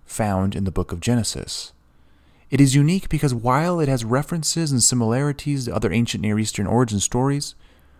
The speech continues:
there are also striking differences. The greatest of these differences is how the author of Genesis teaches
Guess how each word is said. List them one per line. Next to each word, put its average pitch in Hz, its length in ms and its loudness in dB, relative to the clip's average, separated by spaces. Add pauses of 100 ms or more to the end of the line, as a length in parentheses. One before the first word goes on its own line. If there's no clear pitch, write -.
(300)
there 120 200 6
are 101 60 6
also 131 380 2
striking 104 560 0
differences. - 800 -6 (1000)
The 104 100 0
greatest 160 440 4
of 139 120 2
these 156 140 4
differences 90 720 -2
is 107 140 2
how 113 160 4
the 107 160 4
author 147 300 2
of 143 100 -4
Genesis 98 440 0
teaches 92 600 -4